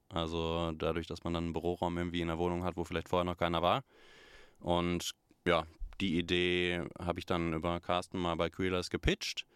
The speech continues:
kam so in dieses, in den ganzen Kosmos rein. Ja, und, ähm, hab's dann eigentlich wieder ein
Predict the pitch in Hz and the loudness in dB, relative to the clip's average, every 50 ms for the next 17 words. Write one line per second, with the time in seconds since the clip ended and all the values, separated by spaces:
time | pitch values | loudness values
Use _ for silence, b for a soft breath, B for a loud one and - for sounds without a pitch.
0 | b b b b - 90 85 82 80 87 92 90 87 82 82 82 80 - - - | b b b b 0 0 0 2 2 2 2 2 0 -2 -4 -8 -10 -12 -10 -6
1 | 82 85 82 82 85 87 87 - - 85 - 92 87 - 92 85 82 82 87 87 | -4 -2 -2 0 0 -2 -2 -4 -6 -4 -2 -2 -2 0 0 -2 0 4 4 4
2 | 92 104 113 120 120 b b b b b b b b b b b b 82 80 78 | 4 4 0 -2 -6 b b b b b b b b b b b b 4 4 4
3 | 76 78 78 78 78 - 80 80 80 78 78 80 78 80 80 78 78 - - _ | 4 2 0 0 0 2 2 2 2 2 2 2 0 0 0 -2 -2 -6 -10 _
4 | - - 85 - - - - 87 87 80 85 87 85 - 87 85 - - 87 82 | -4 -4 -4 -4 -2 0 0 2 2 2 2 0 0 0 -2 -4 -2 0 0 2
5 | 85 82 82 76 | 2 2 0 -2